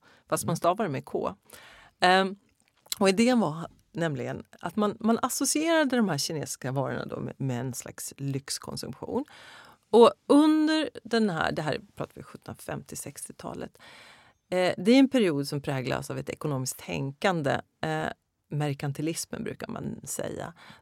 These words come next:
Speaker 1: där idén var att man då inte skulle importera lyx utifrån, utan man skulle producera det själv.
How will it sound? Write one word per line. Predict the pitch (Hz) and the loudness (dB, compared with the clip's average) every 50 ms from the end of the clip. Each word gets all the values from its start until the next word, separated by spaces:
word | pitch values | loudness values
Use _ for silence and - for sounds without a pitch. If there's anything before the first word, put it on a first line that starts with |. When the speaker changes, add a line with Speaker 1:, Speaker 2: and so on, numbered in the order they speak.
| _ | _
Speaker 1:
där | - 160 160 156 151 151 - - | -4 0 2 2 4 2 2 0
idén | 170 165 190 208 214 208 190 156 | 0 4 6 6 6 6 4 2
var | 131 123 - - | 0 0 0 0
att | - - - | -2 -6 -6
man | - 127 127 131 - | -6 -6 -6 -6 -8
då | - - | -10 -10
inte | - 147 147 - - | -12 -12 -12 -12 -12
skulle | - - - 156 180 196 | -10 -8 -4 0 0 0
importera | 190 170 - - - - 226 285 330 339 285 202 151 139 131 - - - _ - | 0 0 -2 -8 -4 0 4 4 6 6 6 6 4 2 2 -2 -8 -12 _ -6
lyx | 143 147 127 - _ - - - - | -4 -2 -4 -4 _ -12 -10 -10 -8
utifrån, | - - 139 139 - - - - - - - 208 233 233 220 - _ - | -6 -8 -8 -8 -10 -14 -14 -10 -8 -4 -2 -2 -2 -4 -6 -12 _ -6
utan | - 170 160 151 - - 151 147 147 151 | -2 -2 -2 -2 0 0 0 0 0 0
man | 147 143 139 139 | -2 -4 -4 -6
skulle | - - - 139 135 | -6 -8 -6 -6 -6
producera | - - - 143 143 139 - - - 50 - | -6 -6 -8 -8 -6 -6 -6 -6 -6 -6 -8
det | - | -8
själv. | 170 - - - - - - - | -6 -4 0 0 0 0 -2 -6